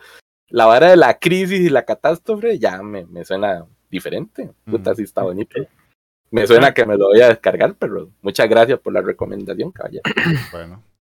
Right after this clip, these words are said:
Speaker 1: Ahí la,
Speaker 2: Eh,
Speaker 1: la indie recomendación de dinosaurios, dice.
Speaker 2: <laughs>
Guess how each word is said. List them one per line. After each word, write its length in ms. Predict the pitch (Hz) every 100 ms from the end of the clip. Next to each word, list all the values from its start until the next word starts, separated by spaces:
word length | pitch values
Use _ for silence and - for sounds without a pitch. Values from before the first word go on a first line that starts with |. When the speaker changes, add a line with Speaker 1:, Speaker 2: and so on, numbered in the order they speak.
| _ _ _ _ 95
Speaker 1:
Ahí 160 | 95 98
la, 140 | 131
Speaker 2:
Eh, 40 | 95
Speaker 1:
la 180 | 147 151
indie 340 | 143 147 143
recomendación 1000 | 135 135 - 123 123 127 127 156 151 156
de 220 | 143 120 120
dinosaurios, 1080 | 110 123 127 143 156 190 180 170 175 147
dice. 220 | - 143 -
Speaker 2:
<laughs> 840 | - - - - - - - -